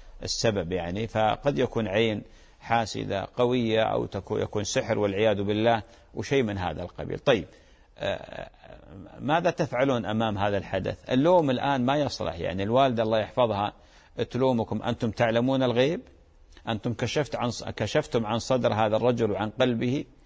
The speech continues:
ما، ما تعلمون الغيب. كثير من الناس يتفاجؤون بأزواج، آه، بعد،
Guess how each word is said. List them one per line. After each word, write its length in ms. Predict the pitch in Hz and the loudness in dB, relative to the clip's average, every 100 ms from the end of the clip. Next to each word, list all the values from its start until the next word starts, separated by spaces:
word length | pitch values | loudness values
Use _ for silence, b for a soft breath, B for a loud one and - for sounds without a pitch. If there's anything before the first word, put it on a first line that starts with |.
| b b - | b b -4
ما، 240 | 196 180 | 0 2
ما 160 | 180 208 | 2 2
تعلمون 520 | 165 156 147 139 127 | 2 2 2 2 0
الغيب. 260 | 120 131 - b b b - | 2 -2 -4 b b b -4
كثير 320 | 180 214 190 | 2 4 6
من 160 | 127 117 | 4 2
الناس 300 | 113 107 120 | 0 -2 -2
يتفاجؤون 640 | 143 147 151 147 147 127 | 0 2 4 4 4 2
بأزواج، 560 | 113 110 107 104 113 143 - b b b | 2 2 2 4 4 0 -12 b b b
آه، 180 | - - | -8 -6
بعد، 460 | 156 160 139 139 | -2 0 0 0